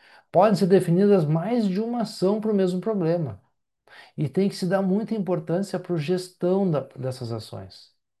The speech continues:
Pra gestão, não progestão, né? Falei meio alemão aqui agora.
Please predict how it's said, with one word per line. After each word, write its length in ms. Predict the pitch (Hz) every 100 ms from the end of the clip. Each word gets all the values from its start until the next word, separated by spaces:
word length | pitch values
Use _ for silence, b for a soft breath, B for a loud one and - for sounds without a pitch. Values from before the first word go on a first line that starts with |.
| -
Pra 120 | 120
gestão, 460 | 120 156 - 151 127
não 220 | 117 110
progestão, 680 | 120 120 110 107 - 110
né? 160 | 104 117 - b b b b b _ _ _
Falei 220 | 110 117 139
meio 220 | 143 151
alemão 400 | 156 131 131 123
aqui 180 | 107 107
agora. 400 | 104 104 101